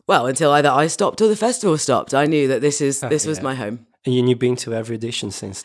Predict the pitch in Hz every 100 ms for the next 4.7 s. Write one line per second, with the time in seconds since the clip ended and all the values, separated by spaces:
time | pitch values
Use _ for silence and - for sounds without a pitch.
0 | _ 175 226 269 165 180 226 202 117 -
1 | 185 185 190 190 202 208 - 185 185 160
2 | 117 185 127 139 156 156 - 156 156 170
3 | 180 165 175 202 185 156 156 160 147 147
4 | 156 165 160 143 143 - 127